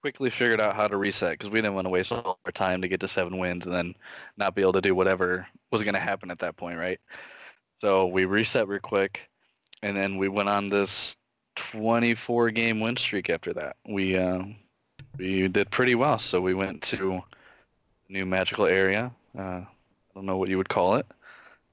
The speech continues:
Um, but yeah, Trials has been really good and a lot of fun for us.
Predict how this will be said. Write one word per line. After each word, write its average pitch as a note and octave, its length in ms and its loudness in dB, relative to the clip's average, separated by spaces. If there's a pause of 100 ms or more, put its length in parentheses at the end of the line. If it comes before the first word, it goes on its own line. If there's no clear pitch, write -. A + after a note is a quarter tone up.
(520)
Um, F2+ 500 -4 (960)
but A2+ 100 2
yeah, A#2 60 4
Trials G#2+ 340 2
has A2 120 0
been G2+ 320 -2
really G2+ 200 0
good B2 200 0
and A2+ 100 -6
a G2 40 -6
lot G#2+ 160 0
of A#2 60 -8
fun A#2+ 220 -2
for F#2 180 -2
us. G2 440 -2